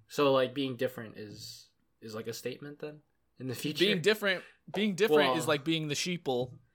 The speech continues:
Speaker 1: Yeah.
Speaker 2: And then being,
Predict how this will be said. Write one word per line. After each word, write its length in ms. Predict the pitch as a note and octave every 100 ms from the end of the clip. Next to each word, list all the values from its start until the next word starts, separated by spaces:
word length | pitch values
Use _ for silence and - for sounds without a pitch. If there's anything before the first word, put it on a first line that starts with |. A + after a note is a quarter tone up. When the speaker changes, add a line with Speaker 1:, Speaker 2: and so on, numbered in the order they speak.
| _ _ _ _ _ _ _ _ _ _ _ _ _ _ _ _ -
Speaker 1:
Yeah. 220 | G#2 F2 B2
Speaker 2:
And 100 | C#3
then 140 | C#3+ C#3+
being, 400 | B2+ D#3 D3 C#3